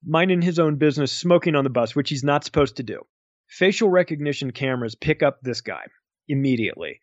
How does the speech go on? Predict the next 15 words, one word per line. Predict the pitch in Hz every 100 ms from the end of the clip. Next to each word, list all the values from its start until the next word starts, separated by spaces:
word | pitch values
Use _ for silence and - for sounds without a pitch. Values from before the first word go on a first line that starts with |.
| _ _
run | 135 151
him | 185
through | 170 175
the | 160
database, | 139 135 131 127 123 139
match | 131 143 - - _
him | - 139 131 120
to | 139
who | 127 139
he | 147 127
is, | 98 - _ _ _ _ _ -
ping | - 190 220
his | 185 175 -
cell | - 170
phone | 170 - 98 55